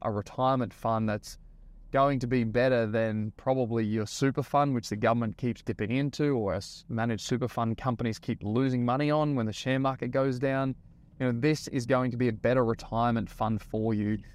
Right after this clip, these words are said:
that you're in control of building yourself versus leaving it up to some other so-called expert or just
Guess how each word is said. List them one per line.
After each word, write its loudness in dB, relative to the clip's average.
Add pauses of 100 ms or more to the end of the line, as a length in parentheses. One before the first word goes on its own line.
that -4
you're 2 (140)
in 0
control 2
of -8
building 0
yourself 0
versus 0 (360)
leaving 2
it 2
up 0
to -2
some 2
other 4
so-called -2
expert -2 (560)
or 2
just -2